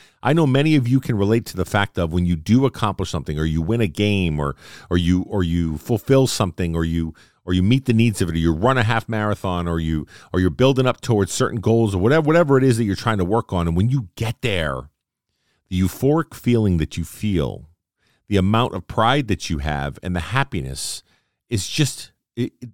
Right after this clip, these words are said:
it's almost undescribable. You feel like you're on top of the world.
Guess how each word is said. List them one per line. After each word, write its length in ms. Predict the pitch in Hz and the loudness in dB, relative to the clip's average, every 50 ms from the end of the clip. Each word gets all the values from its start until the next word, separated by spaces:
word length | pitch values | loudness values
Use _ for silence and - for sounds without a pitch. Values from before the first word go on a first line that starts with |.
| _ _ | _ _
it's 340 | - 127 117 - 123 110 - | -6 -6 -2 -2 0 2 2
almost 320 | 160 180 170 - - - - | 2 2 2 0 -2 -4 -2
undescribable. 960 | - 117 117 107 98 - - - - 131 151 165 127 92 - - - - - _ _ _ _ _ _ _ _ _ _ _ _ _ _ _ _ _ _ _ - | 0 0 2 2 0 -2 -2 -2 0 0 0 0 0 -2 -6 -8 -14 -20 -20 _ _ _ _ _ _ _ _ _ _ _ _ _ _ _ _ _ _ _ -12
You 80 | 104 | -10
feel 220 | 101 - - 175 175 | -10 -2 0 2 2
like 240 | 160 147 - - 117 | 2 2 2 2 2
you're 140 | 113 104 | 2 2
on 140 | 73 95 95 | 2 0 -2
top 280 | - - 110 101 - - | -2 0 -2 -2 0 -2
of 40 | 82 | -2
the 60 | 82 | -4
world. 640 | 80 87 117 151 - - 55 53 - - - - | -2 -2 -2 -2 -2 -2 -6 -8 -14 -20 -20 -20